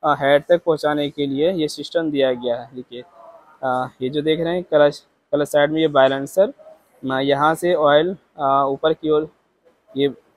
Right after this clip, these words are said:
सॉरी, वो जो अंदर देख रहे हैं वो ऑयल pump है, वहाँ से ऑयल, आ, इधर से transfer होता है ये,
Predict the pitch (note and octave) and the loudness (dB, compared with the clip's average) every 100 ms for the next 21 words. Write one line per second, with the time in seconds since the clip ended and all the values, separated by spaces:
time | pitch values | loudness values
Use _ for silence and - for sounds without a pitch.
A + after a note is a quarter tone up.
0 | - C3 C3+ D3+ - _ _ _ C#3+ D3+ | -12 -4 -4 -4 -8 _ _ _ -4 -2
1 | E3+ D#3+ E3+ F3 E3 D3+ D3 D#3+ - D#3 | -2 0 2 2 2 0 0 0 2 4
2 | D#3+ - F3+ F#3 F3+ F#3 G#3 E3+ C#3+ C#3+ | 4 0 -2 -2 -4 -2 -4 -2 0 0
3 | D3 F3+ D#3+ C#3+ D#3 G3 - _ - D3 | -2 -2 2 4 4 0 -10 _ -10 -4
4 | C#3 C#3+ C#3+ D3+ - F3 D3+ C#3+ - E3 | -2 -2 -2 -4 -4 -2 -2 -2 -2 -2
5 | D3 D3 C#3+ D3 | 0 0 0 0